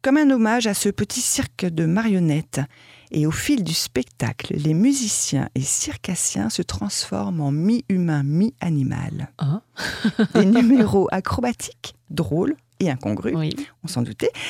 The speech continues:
Speaker 1: pour faire jaillir la poésie et les rires. C'est à découvrir en famille dès cinq ans, mercredi à dix-sept heures trente, salle Gérard Philippe. Les prix varient entre cinq et quatorze euros.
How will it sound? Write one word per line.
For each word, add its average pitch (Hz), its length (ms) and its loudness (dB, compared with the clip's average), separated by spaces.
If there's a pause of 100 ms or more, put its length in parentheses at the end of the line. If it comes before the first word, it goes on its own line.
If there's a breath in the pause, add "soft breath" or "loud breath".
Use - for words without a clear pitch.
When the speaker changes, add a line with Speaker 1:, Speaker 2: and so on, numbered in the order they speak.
(180 loud breath)
Speaker 1:
pour - 140 -6
faire 131 200 -2
jaillir 165 360 0
la 135 100 0
poésie 202 800 0
et 185 100 2
les 165 160 2
rires. 170 480 0 (320 loud breath)
C'est - 300 -6
à 190 80 2
découvrir 190 580 -2 (100)
en 208 140 2
famille 185 440 0
dès 262 240 0
cinq - 380 -2
ans, 208 200 2
mercredi 190 840 0
à 143 140 -4
dix-sept - 340 -4
heures - 140 -4
trente, 233 400 -2 (380 loud breath)
salle 165 320 0
Gérard 175 400 -2
Philippe. 247 480 -2
Les 202 100 0
prix - 240 -2
varient 214 320 0
entre 214 240 -4
cinq 311 280 -2
et 226 60 -2
quatorze 302 400 -4
euros. 185 200 -4